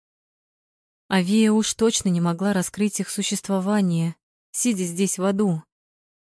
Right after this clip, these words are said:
Если только он не мог в это поверить, не видела их сама. Слепой. Они были на салфетке, эти ангелы со светильниками,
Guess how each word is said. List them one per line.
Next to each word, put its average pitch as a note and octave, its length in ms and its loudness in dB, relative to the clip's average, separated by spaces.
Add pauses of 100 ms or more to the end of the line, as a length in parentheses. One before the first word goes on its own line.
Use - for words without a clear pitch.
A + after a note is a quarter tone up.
Если F#3+ 480 0
только F#3 580 0 (460)
он F#3+ 200 4
не G3 100 6
мог A#3+ 280 4
в G3 80 0
это G#3+ 180 0
поверить, F#3+ 600 0 (540)
не F#3 180 2
видела G3+ 340 2
их G3+ 200 2
сама. G#3 560 2 (1400)
Слепой. F#3+ 920 -2 (640)
Они G3 260 6
были G#3 340 2
на F#3 120 2
салфетке, G3+ 880 -2 (500)
эти G#3+ 300 2
ангелы A3+ 520 2
со G3 120 -2
светильниками, G3+ 920 0